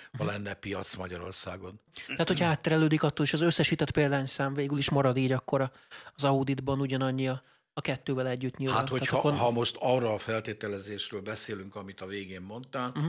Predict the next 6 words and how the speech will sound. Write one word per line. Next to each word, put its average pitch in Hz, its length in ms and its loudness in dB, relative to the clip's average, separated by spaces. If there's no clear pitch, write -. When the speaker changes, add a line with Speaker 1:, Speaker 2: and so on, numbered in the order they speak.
Speaker 1:
hogyha 92 260 -10
történetesen 104 960 -8
a 101 240 -4
print 110 360 -4
előfizetőinket 98 1040 -8
hoz-, 98 340 -8